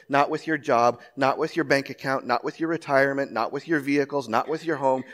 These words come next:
not with anything else, but with the Lord Jesus Christ who gave himself for you.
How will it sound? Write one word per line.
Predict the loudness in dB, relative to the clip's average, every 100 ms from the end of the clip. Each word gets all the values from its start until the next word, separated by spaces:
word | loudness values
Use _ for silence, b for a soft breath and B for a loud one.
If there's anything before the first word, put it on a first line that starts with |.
| 0
not | 2
with | 2 2
anything | 0 0 -2 0
else, | 0 0
but | -6 -8
with | -8
the | -6
Lord | -2 -2 -2
Jesus | -8 -12 -14
Christ | -10 -4 -4 -4
who | -8
gave | 0 2
himself | 0 -6 -8 -8 -10
for | -10 -10
you. | -10 -16